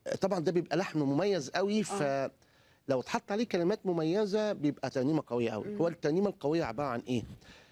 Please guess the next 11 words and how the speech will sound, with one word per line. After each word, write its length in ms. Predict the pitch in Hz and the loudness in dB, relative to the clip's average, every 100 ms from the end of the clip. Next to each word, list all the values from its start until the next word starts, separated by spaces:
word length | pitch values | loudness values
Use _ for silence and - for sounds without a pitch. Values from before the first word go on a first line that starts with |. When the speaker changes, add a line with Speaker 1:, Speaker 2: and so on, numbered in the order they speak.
| _ - - | _ -16 -4
Speaker 1:
ات-، 220 | 131 - - | -2 -2 -4
ا-، 200 | 135 - | -4 0
ا-، 120 | 120 - - | -4 -4 -2
كلمات 300 | 131 139 - | 0 0 -2
قوية 360 | 180 214 254 262 _ _ _ _ | -2 0 0 -4 _ _ _ _
ولحن 440 | 131 147 - 190 175 | -2 0 0 0 0
بيخدم 420 | 160 - 143 120 135 | 0 -4 -8 -4 -4
Speaker 2:
لحن 40 | |
Speaker 1:
عليها. 480 | 110 131 147 107 98 | -2 0 0 0 -4
Speaker 2:
اه، 120 | 185 185 | -4 -6
بالظبط. 480 | 175 - - - | -6 -8 -10 -14